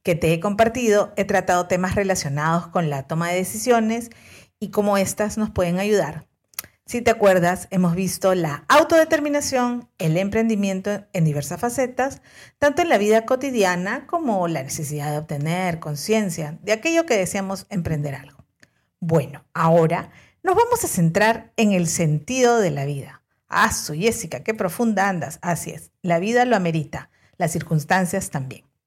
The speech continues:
Sobre todo a partir de las situaciones complejas que nos plantea la vida moderna actual, con todas sus vicisitudes, es decir, los problemas que nunca faltan y las dificultades que son parte de nuestro día a día.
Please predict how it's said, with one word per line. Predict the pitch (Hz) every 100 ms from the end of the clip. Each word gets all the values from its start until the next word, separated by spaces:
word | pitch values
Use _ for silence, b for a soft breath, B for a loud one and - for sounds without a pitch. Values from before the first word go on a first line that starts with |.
| _ b b b
Sobre | 330 381 415
todo | 339 294 294 285 -
a | -
partir | - 165 165 226
de | 233
las | 233
situaciones | 233 - 151 196 196 196
complejas | - 240 247 269 262 214 160 - _
que | 175
nos | 156 147
plantea | 160 143 139 165 170
la | 185 165
vida | 156 165
moderna | 190 151 143 156 170
actual, | 165 - 180 170 - b b b b _
con | 320 294 -
todas | 247 247 247
sus | 240 226 220 180
vicisitudes, | 233 262 254 240 247 240 262 185 156 - - _ _ -
es | 208
decir, | 240 240 220 220 b b b
los | 175 180 196
problemas | 226 220 208 180 160 170 -
que | - 381
nunca | 247 170 -
faltan | 139 156 151 - 147 160 b b b
y | 220
las | 214
dificultades | 185 165 160 165 165 180 185 196
que | 196
son | 175 185 180
parte | 240 269 269 294 294
de | 233
nuestro | 180 151 - 160 151
día | 185 185 -
a | 196
día. | 156 135 143